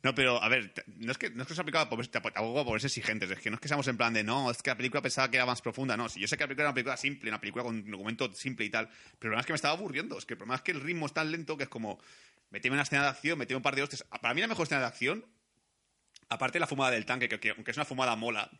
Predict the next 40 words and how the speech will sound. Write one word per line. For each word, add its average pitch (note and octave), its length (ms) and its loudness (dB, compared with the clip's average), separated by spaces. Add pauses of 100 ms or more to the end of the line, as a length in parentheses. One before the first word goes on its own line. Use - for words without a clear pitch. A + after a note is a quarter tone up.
alguna G#2+ 180 -6
manera, G#2+ 220 0
aunque B2 200 -4
estaba A2 180 2
en G#2+ 60 0
el G2 80 -6
tráiler G#2 260 0
ya, A2+ 180 -4 (560)
es - 120 -4
el C#3+ 80 4
momento D3+ 220 2
en D3 60 6
el B2+ 100 4
cual C#3 180 4
Rafael C3 400 4
se C3+ 100 0
pone - 160 2
en A#2+ 100 0
plan, A#2 200 2
"Tío, B2+ 160 2
déjamelo B2 320 0
a A2+ 40 2
mí", F#2+ 200 -4
que - 100 -12
es - 60 -10
con G#2 100 -8
la, G2 160 -2
la G2+ 220 -2
persecución G#2 300 -6
de B2+ 60 4
autopista, C3 520 2
eh, B2+ 60 -8
cuando G#2 100 -6
están G2 160 -6
con A2 80 -2
las G#2+ 100 -4
motos A2 240 -8
ahí G#2 280 -2
y G#2 40 -4
tal, A2+ 440 0